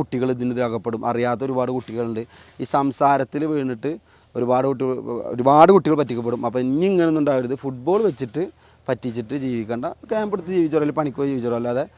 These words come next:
ഫുട്ബോളും അതിന് ജീവിക്കാൻ ആരും അനുവദിക്കരുത്, അതിനൊരു പഴുതുണ്ടാക്കരുത്. നിങ്ങൾ കേസുമായി മുന്നോട്ട് പോയി, രണ്ട് കുട്ടികൾ കേസ് കൊടുത്തിട്ടുണ്ട്. എല്ലാവരും നമ്മൾ എത്ര ആളെ കാശ് പോയി അവർ മുഴുവൻ കേസ് കൊടുക്കുക, ആ, ആ, ആ, അവൻ പിടിക്കപ്പെടണം.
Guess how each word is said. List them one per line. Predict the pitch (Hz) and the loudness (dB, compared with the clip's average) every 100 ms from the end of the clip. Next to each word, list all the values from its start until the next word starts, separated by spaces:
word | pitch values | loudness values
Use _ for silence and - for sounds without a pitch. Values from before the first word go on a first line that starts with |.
| _ _ _ _ | _ _ _ _
ഫുട്ബോളും | 135 123 139 156 160 | -10 -4 -2 0 -2
അതിന് | 143 139 | -4 -4
ജീവിക്കാൻ | 131 123 110 - 117 131 131 117 | -4 -6 -6 -4 -4 -6 -8 -6
ആരും | 113 120 143 156 | -2 0 2 2
അനുവദിക്കരുത്, | 131 120 110 123 120 131 | 2 -2 -4 -4 -4 -4
അതിനൊരു | 123 123 123 | -4 -4 -2
പഴുതുണ്ടാക്കരുത്. | 123 120 131 123 117 117 | -2 0 -2 -2 -4 -4
നിങ്ങൾ | 117 117 | -6 -6
കേസുമായി | 123 117 - 131 131 | -4 -4 -4 -4 -2
മുന്നോട്ട് | 120 113 110 | -2 -4 -4
പോയി, | 120 | -4
രണ്ട് | 113 117 | -2 -4
കുട്ടികൾ | 123 127 127 | -4 -4 -2
കേസ് | 113 127 | -2 -2
കൊടുത്തിട്ടുണ്ട്. | 117 110 107 123 - - - - 131 | -6 -6 -6 -10 -12 -20 -16 -2 0
എല്ലാവരും | 175 214 226 156 95 - - | 4 10 10 10 2 -10 -8
നമ്മൾ | 123 127 135 135 135 | -4 -2 -2 0 -2
എത്ര | 127 - 175 170 | -4 -2 2 4
ആളെ | 170 160 | 4 2
കാശ് | 147 143 | 0 -2
പോയി | 139 131 | -4 -4
അവർ | 131 139 | -4 -4
മുഴുവൻ | 127 135 156 | -4 -2 -2
കേസ് | 143 123 131 | -2 -4 -4
കൊടുക്കുക, | 123 107 131 - - - - _ _ | -6 -4 -6 -8 -20 -20 -20 _ _
ആ, | 147 156 - - | -8 -8 -6 -2
ആ, | 143 139 131 | 0 0 -2
ആ, | 147 - | -2 0
അവൻ | 151 175 180 | 0 0 -2
പിടിക്കപ്പെടണം. | - - 151 135 131 113 | -6 -6 -2 -2 -2 -6